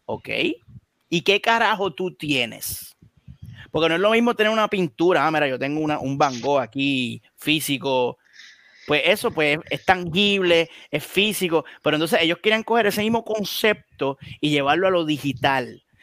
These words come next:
Pero, brother, todavía vivimos in the outside world. Cuando caigan unos, unos fucking misiles nucleares y nos veamos forzados a vivir exclusivamente en el mundo virtual, pues maybe entonces una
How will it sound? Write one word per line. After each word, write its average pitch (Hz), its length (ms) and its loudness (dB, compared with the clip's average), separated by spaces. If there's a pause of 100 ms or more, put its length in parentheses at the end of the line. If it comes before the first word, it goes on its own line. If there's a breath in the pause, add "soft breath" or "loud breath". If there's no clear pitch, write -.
(140 soft breath)
Pero, 156 260 2
brother, 175 400 2
todavía 143 400 2
vivimos 202 420 -2
in 202 160 0
the 185 140 2
outside 170 460 0
world. 139 480 -2
Cuando 156 320 0
caigan 180 320 0
unos, 233 240 -2 (140)
unos 208 280 -2
fucking 214 320 0
misiles 208 320 0
nucleares 190 640 2
y 139 80 -2
nos 139 180 -2
veamos 139 340 -2
forzados 165 680 2
a 131 80 0
vivir 131 520 0 (300 loud breath)
exclusivamente 156 840 0
en 160 100 2
el 143 100 0
mundo 160 300 0
virtual, 208 520 0
pues 135 160 0
maybe 185 720 2
entonces 151 960 -2 (340 loud breath)
una 160 520 2